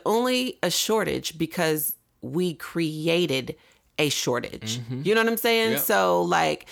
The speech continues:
Speaker 1: this is silly, but back to, back to what that guy, uh, that YouTuber Zoe was saying. He was like, "Okay, so America is supposedly in debt.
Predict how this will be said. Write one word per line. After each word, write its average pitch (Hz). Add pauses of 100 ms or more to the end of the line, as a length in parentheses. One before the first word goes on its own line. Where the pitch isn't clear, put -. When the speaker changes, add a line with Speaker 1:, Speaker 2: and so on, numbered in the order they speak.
(160)
Speaker 1:
this 214
is 190
silly, 202
but - (280)
back 165
to, 196 (160)
back 165
to 185
what 170
that 160
guy, 156
uh, 139
that 151
YouTuber 160
Zoe 160
was -
saying. 139 (260)
He 240
was 180
like, - (500)
"Okay, 160
so 143
America 185 (220)
is 160 (160)
supposedly 156
in 131
debt. -